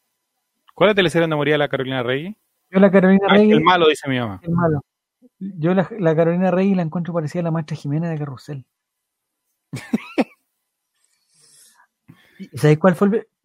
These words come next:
Speaker 2: vos viste alguna vez Carrusel? No.
Speaker 1: No, no.
Speaker 2: Carrusel de
Speaker 1: Vi la
Speaker 2: niños.
Speaker 1: versión nueva, pero ya no, no, no era tanto bullying, na-, perdá-, perdía la esencia.
Speaker 2: Ya. Porque el otro día vi una noticia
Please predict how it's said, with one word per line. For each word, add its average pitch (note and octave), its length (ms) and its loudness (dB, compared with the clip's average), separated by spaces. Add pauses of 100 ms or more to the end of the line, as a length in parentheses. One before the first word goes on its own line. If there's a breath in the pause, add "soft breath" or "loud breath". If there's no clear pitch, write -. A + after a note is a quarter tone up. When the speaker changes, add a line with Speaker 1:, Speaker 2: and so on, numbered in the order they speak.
(220)
Speaker 2:
vos F#3 180 2
viste G3 180 2
alguna G3+ 200 2
vez G#3+ 60 0
Carrusel? A#3+ 360 -6
No. - 220 -12 (640)
Speaker 1:
No, A#2+ 400 -6
no. G#2+ 180 -14 (340)
Speaker 2:
Carrusel D#3+ 400 -10
de D#3+ 60 -6
Speaker 1:
Vi E3 80 -6
la F#3+ 60 -2
Speaker 2:
niños. D#3 180 2
Speaker 1:
versión D3+ 280 -4
nueva, D#3 380 2
pero C#3 160 0
ya C#3 140 0
no, C#3 180 -4
no, C#3 160 -4 (420 soft breath)
no D3 120 -2
era D3 160 2
tanto C#3 300 0
bullying, C#3 540 0
na-, C#3 220 -6 (180)
perdá-, D3 380 2
perdía C#3+ 300 -2
la D3 60 4
esencia. A#2+ 520 -4 (500)
Speaker 2:
Ya. C#3+ 300 -14 (800)
Porque - 260 -8
el C#3+ 60 -2
otro D#3 160 -2
día E3 260 2
vi D3 180 -2
una D#3 160 2
noticia D3+ 560 -4